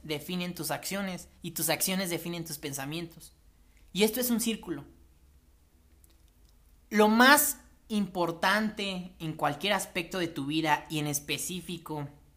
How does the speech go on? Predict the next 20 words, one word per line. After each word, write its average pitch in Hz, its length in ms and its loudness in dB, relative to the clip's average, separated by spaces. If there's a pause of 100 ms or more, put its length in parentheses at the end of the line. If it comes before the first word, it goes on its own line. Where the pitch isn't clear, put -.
lo 175 180 0
más 185 440 2
importante 160 1000 -4 (540)
para 151 240 2
transformar 143 920 -2 (120)
tu 160 120 -2
mayor 143 400 0
defecto 151 680 -6
en 123 160 -8
tu 135 80 -8
mayor 127 440 -6
virtud, 143 460 -6 (600)
simplemente 165 760 -2
es 156 120 -4
creer 143 240 -6
en 135 160 -6
ti. 123 240 -10 (2000)
Cree 190 400 4
en 143 220 -2
ti. 160 340 -2